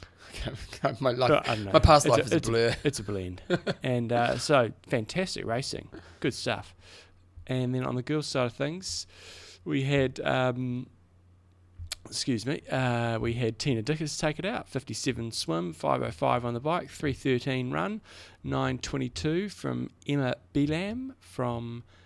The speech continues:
Speaker 2: Switzerland, and Leander Cave, uh, in third place.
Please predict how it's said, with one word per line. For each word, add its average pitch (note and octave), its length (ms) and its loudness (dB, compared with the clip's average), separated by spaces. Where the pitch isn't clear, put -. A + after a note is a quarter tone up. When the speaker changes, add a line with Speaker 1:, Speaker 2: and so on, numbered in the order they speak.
Speaker 2:
Switzerland, G#3 580 -4
and B2+ 360 0
Leander B2+ 380 -2
Cave, B3 840 -4
uh, B2 240 -4
in B2+ 400 -4
third C3 260 0
place. D#3 460 -4